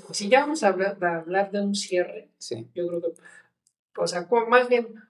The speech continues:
Speaker 1: ¿cuáles han sido tus escenas favoritas de, de todas las sagas? Que digas,
Speaker 2: Va.
Speaker 1: o sea, en la uno, mi escena fa-, o sea, de la película uno, mi escena es esta, la película dos, mi escena es
Speaker 2: Ujú, ok,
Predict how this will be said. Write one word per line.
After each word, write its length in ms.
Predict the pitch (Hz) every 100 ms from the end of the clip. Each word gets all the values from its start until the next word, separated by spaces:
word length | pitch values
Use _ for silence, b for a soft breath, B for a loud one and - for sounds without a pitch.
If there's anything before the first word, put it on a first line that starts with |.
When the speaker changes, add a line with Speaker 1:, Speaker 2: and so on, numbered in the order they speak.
| _
Speaker 1:
¿cuáles 400 | 269 320 339 -
han 160 | 277 262
sido 300 | 262 247 240
tus 260 | 196 -
escenas 580 | 165 - 196 202 214 214
favoritas 520 | 165 156 165 170 196
de, 80 | 175
de 340 | 147 143 - _
todas 220 | - 220 202
las 140 | -
sagas? 360 | 180 180 180 -
Que 100 | 165
digas, 400 | 156 151 - -
Speaker 2:
Va. 60 | 117
Speaker 1:
o 40 | 110
sea, 140 | 185
en 100 | 190
la 100 | 190
uno, 560 | 214 254 277 277 277 -
mi 100 | 185
escena 380 | 175 190 202 202
fa-, 140 | -
o 200 | 165 -
sea, 240 | - 180 175
de 100 | 170
la 100 | 175
película 440 | 247 254 240 240
uno, 260 | 233 254 247
mi 80 | 220
escena 280 | 208 202
es 100 | 196
esta, 320 | 220 214 - 226 220 b b b
la 100 | -
película 300 | 175 175 185
dos, 300 | 175 202 208
mi 100 | 208
escena 320 | 175 - - 175
es 440 | 170 165 - - _ _ _ _ _ _ _ _ -
Speaker 2:
Ujú, 420 | 131 123 120 123
ok, 140 | 135